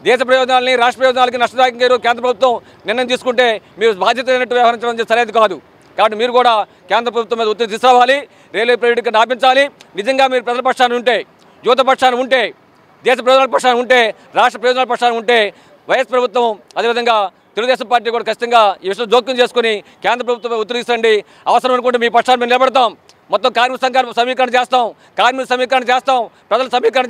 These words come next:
చేస్తాం. మొత్తం అందరం కలిసి కేంద్ర ప్రభుత్వం ఒత్తిడి తీసుకొచ్చి రైల్వే ప్రైవేటీకరణ ఆపించే కార్యక్రమం చేపట్టాలి. తద్వారా మన రాష్ట్ర ప్రజానీకాన్ని, యువతని, రైల్వేని కాపాడుకోవాలని చెప్పని, దాన్ని ముందు రావాలని చెప్పి ఈ పార్టీలు మేము డిమాండ్ చేస్తూ ఉన్నాం. ప్రభుత్వానికి హెచ్చరిక చేయ-, చేయదలుచుకున్నాం మేము.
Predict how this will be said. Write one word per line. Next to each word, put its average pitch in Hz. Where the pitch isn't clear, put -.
చేస్తాం. 262
మొత్తం 240
అందరం 294
కలిసి 269
కేంద్ర 247
ప్రభుత్వం 247
ఒత్తిడి 240
తీసుకొచ్చి 226
రైల్వే 240
ప్రైవేటీకరణ 226
ఆపించే 208
కార్యక్రమం 214
చేపట్టాలి. 226
తద్వారా 226
మన 220
రాష్ట్ర 226
ప్రజానీకాన్ని, 226
యువతని, 240
రైల్వేని 233
కాపాడుకోవాలని 214
చెప్పని, 208
దాన్ని 190
ముందు 226
రావాలని 233
చెప్పి 220
ఈ 208
పార్టీలు 208
మేము 196
డిమాండ్ 202
చేస్తూ 190
ఉన్నాం. 156
ప్రభుత్వానికి 240
హెచ్చరిక 240
చేయ-, 240
చేయదలుచుకున్నాం 233
మేము. 185